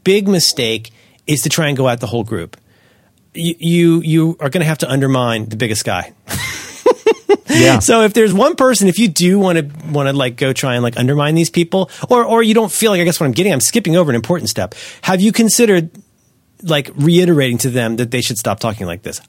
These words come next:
Speaker 1: I wouldn't, personally, but if you want to undermine them in a kind of weaselly way, you gotta, you've gotta divide and conquer. You've gotta find some way, or you'd have to narc on them, which I'm not sure is such a great idea.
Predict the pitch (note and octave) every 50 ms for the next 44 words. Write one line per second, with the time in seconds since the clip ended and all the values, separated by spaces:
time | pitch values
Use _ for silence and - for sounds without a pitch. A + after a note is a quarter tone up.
0 | _ - G#3 B3 B3 G3+ E3+ D3 C#3 E3+ F#3+ - - _ _ _ _ _ _ -
1 | - D#3+ E3+ D#3+ - G3+ G#3 G#3+ A#3+ A3+ - - - - - - - - E3+ E3
2 | - E3 D#3+ F3 F3+ - F3+ D3+ D3+ E3 F3 F3 F3 F3+ G3+ G#3+ A#3 B3 B3 F#3
3 | E3 D#3 - D#3+ D3+ C#3+ B2+ B2 B2+ C3 C#3+ E3 F#3 F#3+ G3 G3 G#3 A3 G#3 -
4 | - - _ - C#3+ D3+ D3 C#3 D3 C#3 C3+ C3 C#3+ C3+ B2+ B2 C#3+ C3 A#2+ A2+
5 | A#2 G#2 A2 F#2 F2+ F#2+ F#2+ - G#2+ G#2+ G#2 - - - - - _ _ _ _
6 | _ _ _ _ _ _ _ _ _ - B2+ B2+ D#3+ D3+ D3+ - - D3+ C#3+ C#3+
7 | - - D3 C#3 B2+ A#2 A2+ A2+ G#2+ A2+ B2 - D#3 D#3 D#3 D#3 C#3 C3+ - C#3+
8 | C3 B2 A2+ A#2 A2+ A2 G#2 G#2+ G#2 A2 A2 A2+ A2 A#2 B2 A2+ A2+ A2 G#2+ -
9 | A#2 A2 G#2+ - A2 G#2+ A2 G#2+ - G#2+ G#2 G2+ G2+ G2 - - - - -